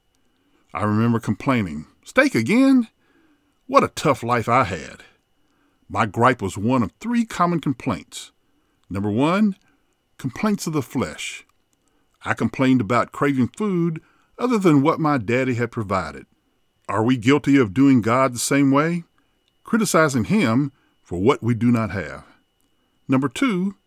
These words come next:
complaints of jealousy. Some of my friends were getting to go out to eat, which led to jealousy on my part.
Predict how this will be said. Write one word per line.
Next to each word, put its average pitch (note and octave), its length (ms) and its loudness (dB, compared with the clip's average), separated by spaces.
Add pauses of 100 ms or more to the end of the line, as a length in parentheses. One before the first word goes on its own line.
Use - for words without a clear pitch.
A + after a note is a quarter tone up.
(480)
complaints - 480 -2
of C3 100 -2
jealousy. G2+ 540 -4 (960)
Some F#3 220 4
of C3 80 6
my G#2+ 140 4
friends B2 480 0
were F#2+ 120 -2
getting A#2+ 300 2
to F2+ 80 -2
go A2+ 300 0
out A2 300 2
to C#2 140 -16
eat, F#2 340 -10 (760)
which - 160 -6
led F#3+ 260 2
to G#2 100 -8
jealousy A#2+ 540 -2
on G#2 160 -2
my A#2 180 0
part. C#2+ 460 -10